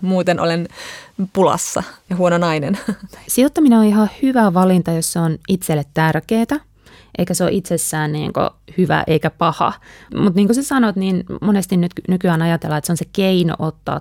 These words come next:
Speaker 2: taloushallintaan. Ja jos se edistää sun arvoja ja hyvinvointia ja tota, sä koet sen tosi positiiviseksi asiaksi elämässä, niin miksei, et go for it. Mut kenenkään ei ole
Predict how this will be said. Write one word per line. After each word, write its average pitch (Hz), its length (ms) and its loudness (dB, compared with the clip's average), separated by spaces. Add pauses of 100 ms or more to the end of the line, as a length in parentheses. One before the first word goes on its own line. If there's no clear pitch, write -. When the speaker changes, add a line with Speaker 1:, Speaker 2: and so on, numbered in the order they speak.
Speaker 2:
taloushallintaan. - 1200 -4 (640)
Ja 165 380 0
jos 202 300 -2
se 277 220 -2 (300)
edistää 208 480 -4
sun 175 340 -6 (120)
arvoja 214 460 -4
ja 170 120 -6
hyvinvointia 214 1000 -2 (340)
ja 160 280 -8
tota, 165 360 -10
sä 180 180 -12
koet 190 300 -4
sen 165 220 -10
tosi 170 480 -6
positiiviseksi 170 840 -6
asiaksi 175 520 -6
elämässä, 175 540 -4
niin 214 340 -2
miksei, 339 540 -2
et - 100 -8 (100)
go 254 180 0
for - 180 -4
it. - 160 -6 (440)
Mut 208 180 2 (160)
kenenkään 247 600 4
ei 175 200 2
ole 170 80 -2